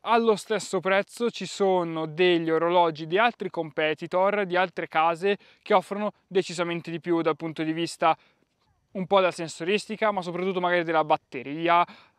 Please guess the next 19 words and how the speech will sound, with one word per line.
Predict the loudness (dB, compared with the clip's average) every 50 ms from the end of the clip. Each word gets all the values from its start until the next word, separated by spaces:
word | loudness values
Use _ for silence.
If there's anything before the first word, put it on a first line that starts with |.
| _ _ _ _ _
che | -4 0
magari | 0 2 2 2 2 0
hanno | 0 -4 -6
le | -8 -4
mappe, | 0 2 4 4 4 2 0 _ _ -2 0 0 0 -2 -4 -10 -18 -20 _
eh, | _ -8 -6 -4 -4 -2 -2 -4 -4 -6 -8 -10 -14 -14 -14 -14 -8 0
più | 2 2 2
semplici | 4 4 4 4 4 4 2 -2 -4 0 2
anche | 2 0 2 0 0
da | 2
utilizzare | 2 0 -2 -4 -8 -8 -6 0 2 4 4 2 2
con | -4 -8 -8
uno | -8 -8
schermo | -8 -4 -2 -2 0 0 -2 -2 -4
migliore, | -4 -4 -4 -4 -4 -2 0 2 4 4 4 4 4 2 2
magari | 0 0 0 0 0 -2
schermo | -2 -2 -2 -2 0 -2
non | 0 0 0 0 0 0
touch | 0 0 0 0 -2 -6 -8